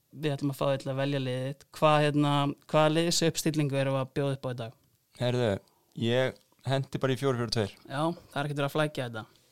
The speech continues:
Speaker 2: Einfaldleikinn.
Speaker 1: Já. Herðu, hvað, hérna, uh, byrjum bara á markmanninum. Makr-, einhverju sem kom til greina, aðrir en sá sem var valinn?
Speaker 2: Já,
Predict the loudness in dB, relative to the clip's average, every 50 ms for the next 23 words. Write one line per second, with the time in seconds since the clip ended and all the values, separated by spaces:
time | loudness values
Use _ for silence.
0 | _ _ _ _ _ _ _ _ _ _ _ _ _ _ -20 _ _ _ _ _
1 | -8 -4 -2 -2 0 0 0 -2 -2 -4 -6 -10 _ -8 -6 -4 -4 -4 -4 -6
2 | -10 -14 -18 _ _ _ -6 -2 0 0 2 0 -2 -4 -6 0 2 4 6 8
3 | 8 6 6 6 4 4 4 4 4 4 2 2 0 -2 -6 -10 _ _ _ _
4 | _ _ _ -8 -6 -4 -2 -2 -2 -2 -2 -2 -4 -4 -6 -8 -12 _ _ _
5 | _ -6 -2 0 2 2 2 2 2 2 2 2 2 2 0 -2 -2 0 0 0
6 | 0 0 0 0 2 2 2 2 0 -2 -6 -12 _ _ _ _ _ _ _ _
7 | -6 -4 -4 -4 -4 -6 -10 -12 -8 -6 -6 -4 -2 0 0 0 0 0 0 -2
8 | -2 -2 0 0 2 2 2 2 0 0 -2 -4 -6 0 2 2 4 4 2 0
9 | 0 0 0 0 2 2 2 2 2 2 2 0 -2 -6 -10 -18 _ _ _ _
10 | _ 2 4 6 8 10